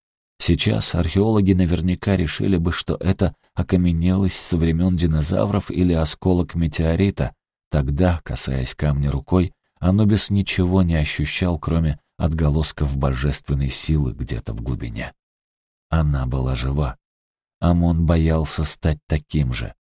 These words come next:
потерять интерес к окружающему миру, превратиться в Осириса,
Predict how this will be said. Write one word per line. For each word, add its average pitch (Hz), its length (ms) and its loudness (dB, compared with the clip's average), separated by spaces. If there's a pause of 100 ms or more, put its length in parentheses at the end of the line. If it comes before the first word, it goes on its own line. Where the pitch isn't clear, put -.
(140)
потерять 87 460 2
интерес 90 420 2
к - 60 -10
окружающему 78 800 0
миру, 87 420 2 (220)
превратиться 87 720 2
в 80 80 2
Осириса, 87 720 2